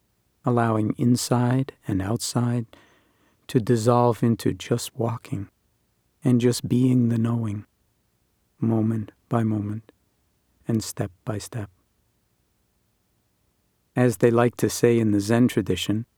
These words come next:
when walking, just walk. That is a lot easier said than done, in the same way as is the case for sitting meditation.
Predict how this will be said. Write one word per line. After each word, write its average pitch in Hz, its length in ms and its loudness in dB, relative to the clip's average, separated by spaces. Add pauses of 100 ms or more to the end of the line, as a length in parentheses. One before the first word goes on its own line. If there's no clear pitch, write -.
(320)
when 113 280 2
walking, 135 540 2 (500)
just - 340 0
walk. 104 400 -4 (1120)
That 127 180 2
is 120 140 0
a 104 60 2
lot 117 400 0
easier 110 380 -2
said 107 320 -4
than 104 180 0
done, 107 380 -4 (360)
in 120 120 2
the 107 100 2
same 117 320 0
way 113 340 0
as 120 180 -4
is 101 180 -4
the 101 80 -2
case 113 520 -4
for - 120 -2
sitting 113 440 0
meditation. 95 640 -6